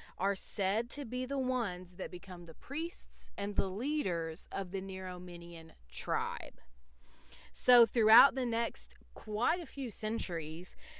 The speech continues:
the descendants of this tribe split into four different tribes. Um, so in, in minus seventeen hundred ancient, they separate into four different kingdoms, and that's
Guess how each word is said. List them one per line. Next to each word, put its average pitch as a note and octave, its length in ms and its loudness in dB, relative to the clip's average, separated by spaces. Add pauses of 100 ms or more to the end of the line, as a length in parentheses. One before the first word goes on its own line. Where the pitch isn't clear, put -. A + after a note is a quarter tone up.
(120)
the G3 120 2
descendants G#3+ 1040 2
of F#3 260 -6
this G3+ 300 -6
tribe F3 580 -2
split - 840 -4
into G3+ 320 -2
four F#3+ 480 4
different F3 360 -6
tribes. - 720 -8 (640)
Um, F3+ 380 2 (300)
so G#3 180 2
in, F#3 180 -4 (120)
in F#3 200 0
minus G3 320 2
seventeen F#3 480 -4
hundred A#3 480 -2
ancient, F3 540 -6 (300)
they E3+ 120 -4
separate F3 500 -2
into E3 260 -10
four D#3+ 500 -2
different - 400 -8
kingdoms, - 560 -14
and F#3 140 0
that's - 280 0